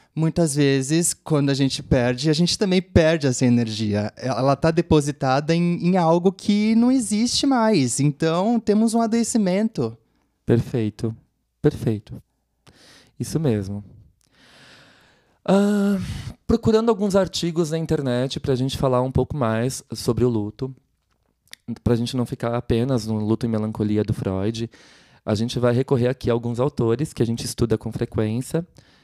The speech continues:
Speaker 2: Evidentemente, a Melanie Klein, que tem um texto belíssimo chamado O Luto e Suas Relações com os Estados Maníacos Depressivos,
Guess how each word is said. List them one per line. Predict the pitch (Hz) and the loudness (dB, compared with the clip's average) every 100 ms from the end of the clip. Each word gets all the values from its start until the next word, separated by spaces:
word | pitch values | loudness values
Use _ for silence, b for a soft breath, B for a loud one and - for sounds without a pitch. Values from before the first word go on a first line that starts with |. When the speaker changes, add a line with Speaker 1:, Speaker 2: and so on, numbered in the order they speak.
| b | b
Speaker 2:
Evidentemente, | - 110 113 113 117 113 110 | -6 -4 -2 -2 -2 -4 -2
a | 113 | -2
Melanie | 107 113 | -2 -4
Klein, | - 113 123 | -4 -2 -2
que | 135 | -6
tem | - | -10
um | 113 | -8
texto | 113 - | -10 -10
belíssimo | 113 110 110 117 - 117 110 | -4 -2 -2 -6 -8 -10 -8
chamado | 113 110 110 110 - | -6 -4 -4 -4 -4
O | 123 | -4
Luto | 113 135 - | -2 -4 -4
e | 113 | -8
Suas | - 107 | -2 -2
Relações | 107 107 104 110 110 | 0 -2 -2 -4 -4
com | - | -6
os | 110 | -8
Estados | 104 - 104 104 98 | -8 -4 -2 -2 -4
Maníacos | 101 104 101 - 95 | -4 -4 -6 -6 -6
Depressivos, | 101 - 123 117 127 165 - | -4 -4 -4 -4 -6 -6 -10